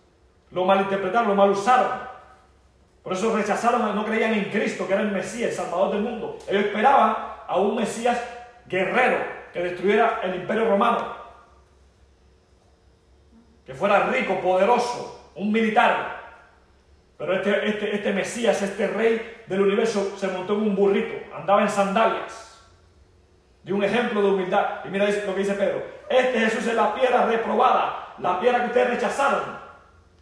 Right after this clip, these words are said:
por vosotros los edificadores, la cual ha venido a ser cabeza del ángulo".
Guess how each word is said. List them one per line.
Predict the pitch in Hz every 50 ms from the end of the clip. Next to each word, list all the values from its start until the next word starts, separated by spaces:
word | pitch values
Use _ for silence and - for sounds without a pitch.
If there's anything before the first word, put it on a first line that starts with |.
| _ - - - _ _ _ _ _ _ _ _ _ _ _ _ _ _ _ _ _ _ _
por | - 185 190 185
vosotros | 185 185 220 226 233 233 220
los | 220 214
edificadores, | 208 208 202 196 202 220 233 233 - - - - - - - - - - - - -
la | - 175 175 - -
cual | 233 240 226 - - 226
ha | 226 - 147
venido | 156 214 233 233 214
a | -
ser | 226 220 - - -
cabeza | 196 - 208 254 285 247 - - - 165 160 147 147 - - - - - - -
del | 190 208
ángulo". | 226 226 214 202 185 175 -